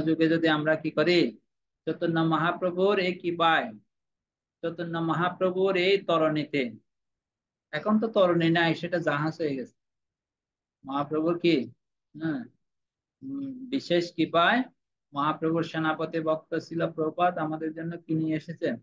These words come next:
জাহাজ নিয়ে এসেছেন, জলদূত জাহাজ। সেই জাহাজে যদি আমরা কেউ করি, অংশগ্রহণ করি, হ্যাঁ, কাউকে যদি সেখানে টেনে টেনে আমরা কি করি, সেই জাহাজে তুলতে পারি,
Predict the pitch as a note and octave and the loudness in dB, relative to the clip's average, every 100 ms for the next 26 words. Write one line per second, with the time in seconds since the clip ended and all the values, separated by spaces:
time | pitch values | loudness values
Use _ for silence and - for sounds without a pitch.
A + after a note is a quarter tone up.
0 | _ _ _ _ _ B2 D3 C#3+ F#3 F#3 | _ _ _ _ _ -6 -4 0 0 0
1 | F#3 E3 D3+ C#3 C3+ B2+ A#2+ _ _ _ | -2 -4 -4 -6 -12 -18 -20 _ _ _
2 | _ _ _ _ _ _ - D#3 E3+ E3 | _ _ _ _ _ _ 0 2 4 6
3 | E3+ E3 D3+ C#3+ D3+ C3 - - _ _ | 4 4 0 0 0 0 -6 -20 _ _
4 | _ _ _ _ _ - D#3+ D#3 C3+ D#3 | _ _ _ _ _ -2 0 2 0 -2
5 | D3+ D#3 D3+ D3 C#3+ C#3+ D3 C#3+ C#3 C#3+ | -4 -4 -2 -2 -2 -2 -2 -4 -2 0
6 | D3+ D3 A#2+ - _ _ _ B2+ C3+ D#3+ | 2 2 -2 -10 _ _ _ -6 -6 -6
7 | D#3+ D#3 D3+ C3+ B2+ - _ _ _ _ | -6 -6 -8 -12 -18 -20 _ _ _ _
8 | _ _ _ _ _ _ D3+ C3+ A#2+ - | _ _ _ _ _ _ -6 -4 -4 0
9 | C#3 D3+ D#3+ E3 D#3+ D#3 D#3+ D#3+ D#3+ D3+ | 0 0 -2 -2 -4 -4 -4 -2 -2 -2
10 | D3+ D3 D3+ D3 D3 D3+ D#3 E3 D#3+ D3+ | -2 -2 -2 -2 -2 -2 -4 -6 -8 -4
11 | D3 C#3+ D3+ D3+ D#3+ F3+ F3+ D3 D#3 E3 | -4 -4 -4 -2 0 -2 -2 -2 2 2
12 | C#3+ | 2